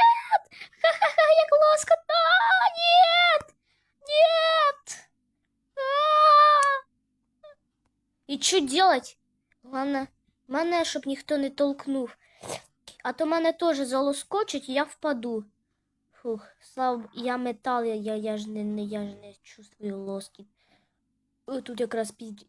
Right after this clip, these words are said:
президент, бо він став і стоїть, як статуя. Я йому кажу: "Пригай, пригай, пригай, пригай", а він не пригає. Е, так. Так, це надо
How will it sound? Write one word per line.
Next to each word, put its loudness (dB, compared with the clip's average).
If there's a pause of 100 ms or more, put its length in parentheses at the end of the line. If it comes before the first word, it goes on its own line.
президент, -6
бо -2
він -2
став 0
і 0
стоїть, -6 (260)
як -10
статуя. -8 (1120)
Я -8
йому -6
кажу: -6
"Пригай, 0
пригай, -2
пригай, 0
пригай", -2
а 0
він 0
не 0
пригає. -6 (800)
Е, -8
так. -10 (920)
Так, -20 (260)
це -4
надо -2